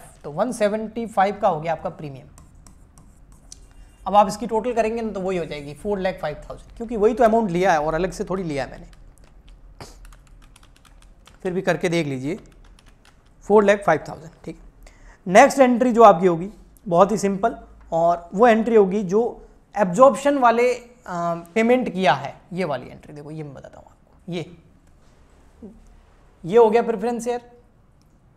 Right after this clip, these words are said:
ये हो गया, ठीक है। ये देखो, ये थर्ड वाली, "रमेश लिमिटेड shall pay the cost of absorption fifteen thousand", तो goodwill account debit to bank, परचेज वाले मेथड में यही एंट्री होती है, goodwill account debit to bank।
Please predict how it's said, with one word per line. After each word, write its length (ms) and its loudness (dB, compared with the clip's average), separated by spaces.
ये 180 -2
हो 140 4
गया, 140 -2
ठीक 140 -12
है। 80 -6
ये 160 -2
देखो, 180 0
ये 200 -6
थर्ड 140 6
वाली, 240 -4
"रमेश 380 0
लिमिटेड 360 -2
shall 240 0
pay 220 0
the 140 2
cost 340 2
of 120 -6
absorption 480 -8
fifteen 320 -8
thousand", 400 -8
तो 80 -8
goodwill 320 0
account 260 0
debit 240 2
to 120 -4
bank, 240 -2
परचेज 300 2
वाले 180 4
मेथड 260 -2
में 100 -4
यही 220 0
एंट्री 260 -8
होती 200 -12
है, 80 -16
goodwill 260 -2
account 260 -2
debit 220 -6
to 100 -4
bank। 180 -4